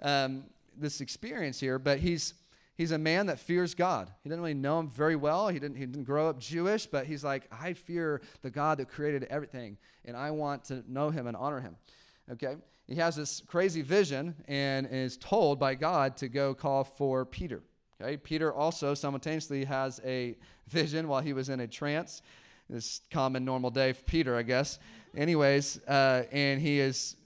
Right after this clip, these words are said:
invited by the Lord to go to this guy's house. Let's pick up the story in verse thirty. And it's really clear this guy, Cornelius, doesn't, is not following Jesus, 'cause as soon as, I'm not gonna read this part, but as soon as Peter walks into his house, Cornelius falls down at his feet and starts to worship Peter.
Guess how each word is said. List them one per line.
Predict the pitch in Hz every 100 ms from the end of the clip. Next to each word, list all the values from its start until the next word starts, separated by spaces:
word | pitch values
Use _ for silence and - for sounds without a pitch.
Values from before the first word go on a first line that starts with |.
| -
invited | 135 127 135 143
by | 139
the | 139
Lord | 143 175 170
to |
go | 131 139 147
to | 147
this | 139 143
guy's | - 139 139
house. | - 160 101 - -
Let's | 139 139
pick | 175
up | 170
the | 156
story | 143 165 165 165 160
in | 143 143 135
verse | 147 151 143
thirty. | 151 160 123 135 - _ _ _ _ _ _ _ - - -
And | - 151
it's | 156 151
really | 180 214 202
clear | - 190
this | 160 165
guy, | 156 156 151
Cornelius, | 143 143 160 147 135
doesn't, | 147 151 156 -
is | 123
not | 131 147 -
following | 156 147 143 131
Jesus, | 120 143 120 117
'cause | 135
as | 131
soon | - 175 175
as, | 147
I'm | 120 147 143
not | 147
gonna | 135
read | 131
this | 139
part, | 139 117 113
but |
as | 123
soon | 165
as | 160
Peter | 147 165 131
walks | 135 147 -
into | 135 139
his | 120
house, | 135 139 104 107 - - - _
Cornelius | - 139 156 139 -
falls | 151 151
down | 151 147
at | 131
his | -
feet | - 139
and | 117
starts | - 139 127
to | - 117
worship | 107 131 - 120
Peter. | - 123 82